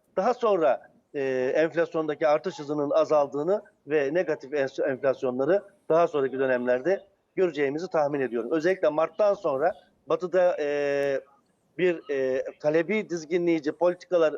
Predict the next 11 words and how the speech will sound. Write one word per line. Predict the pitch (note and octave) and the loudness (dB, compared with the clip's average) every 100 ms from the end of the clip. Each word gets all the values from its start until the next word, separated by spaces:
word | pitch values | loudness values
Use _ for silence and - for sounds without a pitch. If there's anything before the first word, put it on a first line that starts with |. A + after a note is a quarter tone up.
| - | -2
ortaya | D3 - E3 | -2 0 -4
çıktıktan | E3 F3 F3 - G#3 G3 | -4 -14 -14 0 2 2
sonra | - C#3+ C#3+ F3+ - - - | 0 -2 2 0 0 -20 -16
bizde | D3 D3+ G#3 | -12 -2 2
de | E3+ | 4
enflasyonda | D3+ D3 D3 C#3+ C#3+ D3 F#3 | 2 0 -2 -2 -6 -2 0
emtia | D#3+ D#3 F#3 | 0 2 0
fiyatlarındaki | F3 D#3 D#3 D3+ C#3+ C#3+ | 0 -2 -2 -4 -4 -8
gevşemeye | C3+ D3+ - D#3 D3+ C#3+ | -4 -4 -2 -2 0 2
bağlı | D#3 D3 | 2 2
olarak, | B2+ D3 G3+ - | 2 0 0 -4